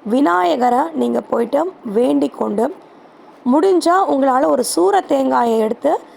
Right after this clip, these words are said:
நீங்க விநாயகர் கிட்ட வச்சு கற்பூரம் ஏத்தி ஐயரை கொடுக்க சொல்லி, இல்ல நீங்களாவே வச்சு கூட எடுத்துட்டு வந்து கோயிலுக்கு வெளியில நீங்க உடைச்சிடுங்க.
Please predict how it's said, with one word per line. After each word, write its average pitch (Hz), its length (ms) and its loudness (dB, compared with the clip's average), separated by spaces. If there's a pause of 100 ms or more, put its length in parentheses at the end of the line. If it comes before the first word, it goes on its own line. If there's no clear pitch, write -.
(220)
நீங்க 262 480 0 (160)
விநாயகர் 269 480 0
கிட்ட 226 260 -4
வச்சு 240 460 -4
கற்பூரம் 254 560 -2
ஏத்தி 247 380 0 (460)
ஐயரை 254 320 0
கொடுக்க 240 280 -4
சொல்லி, 240 360 -2 (540)
இல்ல 330 220 0
நீங்களாவே 294 680 2
வச்சு 262 320 -4
கூட 277 200 0
எடுத்துட்டு 247 360 -4
வந்து 247 300 -2
கோயிலுக்கு 311 500 0
வெளியில 294 420 0
நீங்க 247 200 0
உடைச்சிடுங்க. 226 640 -4